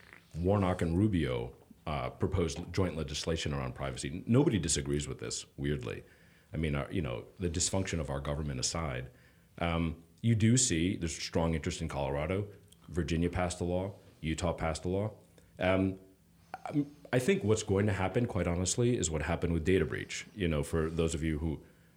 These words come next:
don't know, data breach started in, the, the, the regulation around data breach started in around two thousand and five, but there is no federal data breach law.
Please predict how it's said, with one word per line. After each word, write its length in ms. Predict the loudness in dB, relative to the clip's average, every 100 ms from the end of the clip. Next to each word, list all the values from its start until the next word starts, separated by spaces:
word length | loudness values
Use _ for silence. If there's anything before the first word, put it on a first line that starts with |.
| _
don't 220 | 0 2
know, 320 | 4 4 4 4
data 260 | 4 4
breach 400 | 2 0 0 -6 -12 -14
started 420 | -2 2 2 2
in, 200 | 0 -2 -6
the, 240 | -2 0 0
the, 140 | -2 -2
the 120 | 0
regulation 560 | 4 4 4 4 2 0
around 180 | 0 0
data 180 | 0 -2
breach 220 | -4 -6
started 400 | -4 -2 -2 -4
in 160 | -4
around 180 | -4 -4
two 120 | -2 -2
thousand 380 | -2 -4 -4
and 100 | -6
five, 380 | -6 -2 0 -2 -6 -20 -20 0
but 100 | 2
there 140 | 4 4
is 160 | 4
no 100 | 4
federal 460 | 2 0 0 0 -2
data 240 | -4 -4
breach 260 | -6 -8 -8
law. 220 | -8 -8